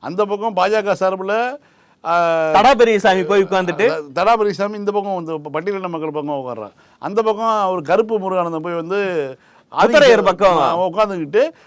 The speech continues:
Speaker 1: "நீங்க உங்களுக்கு ஏதாவது இருந்துச்சுன்னா நாங்க பாத்துக்கிறோம்" அப்படின்னு ரெண்டு தரப்புலையுமே போய் உட்கார்ந்துக்கிட்டு ஒரு கலவரத்தை மூட்டி விடுறதுக்கு ரெடி ஆனாங்க.
Speaker 2: மூன்றாவதா ஒரு ஆப்ஷன், இப்படியே விட்டு
Speaker 1: ம்.
Speaker 2: இந்த தி-, சிலுவையை வந்து தி மு க சுமந்துக்கிட்டு இன்னைக்கு வரைக்கும் அதை தான் பண்ணிட்டு இருக்கு.
Speaker 1: ம்.
Speaker 2: எனக்கு என்னன்னா,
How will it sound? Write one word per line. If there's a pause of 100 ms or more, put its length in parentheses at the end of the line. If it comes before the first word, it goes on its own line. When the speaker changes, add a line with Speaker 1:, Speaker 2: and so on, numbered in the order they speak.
(140)
Speaker 1:
"நீங்க
உங்களுக்கு
ஏதாவது
இருந்துச்சுன்னா
நாங்க
பாத்துக்கிறோம்"
அப்படின்னு
ரெண்டு
தரப்புலையுமே
போய்
உட்கார்ந்துக்கிட்டு
ஒரு
கலவரத்தை
மூட்டி
விடுறதுக்கு
ரெடி
ஆனாங்க. (420)
Speaker 2:
மூன்றாவதா
ஒரு
ஆப்ஷன், (260)
இப்படியே
விட்டு (100)
Speaker 1:
ம். (440)
Speaker 2:
இந்த
தி-,
சிலுவையை
வந்து
தி
மு
க
சுமந்துக்கிட்டு
இன்னைக்கு
வரைக்கும்
அதை
தான்
பண்ணிட்டு
இருக்கு.
Speaker 1:
ம்.
Speaker 2:
எனக்கு
என்னன்னா,